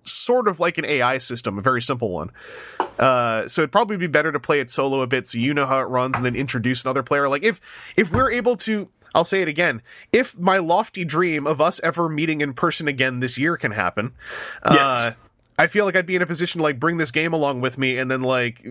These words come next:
Speaker 1: for instance, like, like, uh, you and me and, like, one or two other people could sit down and play it. I know how to run the invaders, which means that you guys could just focus on running the low complexity spirits. Uh, and, and when I say low complexity, it's just that there's a rock one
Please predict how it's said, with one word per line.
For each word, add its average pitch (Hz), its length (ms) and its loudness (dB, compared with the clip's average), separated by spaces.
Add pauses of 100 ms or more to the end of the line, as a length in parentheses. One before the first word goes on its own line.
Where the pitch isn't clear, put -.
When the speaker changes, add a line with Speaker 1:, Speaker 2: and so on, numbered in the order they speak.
Speaker 1:
for 202 160 0
instance, 156 260 -6
like, 135 200 0
like, 123 360 -4
uh, 123 260 2
you 143 200 0
and 127 80 -4
me 135 160 0
and, 127 100 -2
like, 120 220 -2
one 131 240 0
or 131 40 0
two 120 140 -2
other 139 140 0
people 127 200 -2
could 120 160 -2
sit 127 160 -4
down 131 220 0
and 107 80 -4
play 139 280 2
it. 110 100 -8 (360)
I 165 140 4
know 170 240 2
how 185 100 2
to 156 80 2
run 151 300 0
the 131 140 0
invaders, 117 760 -2 (260)
which 135 160 0
means 147 200 4
that 135 80 0
you 135 100 0
guys 143 220 2
could 143 100 -2
just 135 180 -2
focus 143 360 0
on 127 120 0
running 127 240 0
the 117 100 2
low 123 120 2
complexity 123 480 -2
spirits. 101 560 -2 (580)
Uh, 107 440 2 (240)
and, 180 180 2
and 190 140 2
when 233 100 6
I - 20 4
say 269 120 -4
low 254 120 4
complexity, 190 520 -2
it's 165 100 -2
just 208 220 -2
that 165 180 4 (280)
there's 147 200 2
a 131 60 4
rock 123 420 2
one 226 160 4